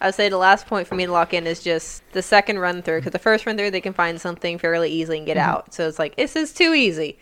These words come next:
Speaker 1: Yeah, it was too easy. Second run through, they're gonna start having problems with whatever creature you wanna throw in there. So not only are there traps and there's treasure that will possess them, but there's also a monster after 'em.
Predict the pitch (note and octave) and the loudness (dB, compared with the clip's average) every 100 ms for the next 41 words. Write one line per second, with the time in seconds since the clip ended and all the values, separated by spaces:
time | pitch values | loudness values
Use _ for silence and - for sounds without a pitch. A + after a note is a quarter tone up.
0 | _ _ _ - E3+ F#3 E3+ D3+ E3 - | _ _ _ -6 4 8 8 4 0 -2
1 | D#3 D3+ - - _ _ - C#4 C4 B3 | -6 -6 -8 -14 _ _ -4 0 2 0
2 | A3 G#3+ G#3 F#3 F3+ F3 F3 _ _ _ | -2 -2 -2 -2 -2 -4 -8 _ _ _
3 | F3 F3+ F#3+ G3 F3+ E3+ E3+ F3+ E3 E3 | -2 -2 0 0 2 2 2 2 2 2
4 | E3+ E3 E3 D#3+ - E3+ D#3+ D#3+ D#3 D#3 | -4 -2 0 0 -4 -8 -6 -6 -6 -6
5 | D3+ D#3 D#3+ F2 - - - - - E3+ | -4 -4 -4 -6 -8 -10 -16 -8 0 0
6 | F3 F3 F3 E3 E3 - A3 G#3+ - - | 2 0 0 -2 -4 4 8 6 4 -8
7 | F3 E3 E3 F3+ E3+ E3+ E3 - - - | -4 -4 -2 0 2 0 -2 -4 -6 -6
8 | F3 F3+ E3 F#3 F3+ F3 - _ _ _ | 0 2 2 0 -2 -4 -12 _ _ _
9 | _ _ - _ E3+ D#3+ D#3+ D#3 D#3+ D#3 | _ _ -20 _ -4 -2 0 0 -2 -4
10 | D#3 C#3 - - A#2+ - - - | -6 -8 -10 -10 -10 -10 -16 -16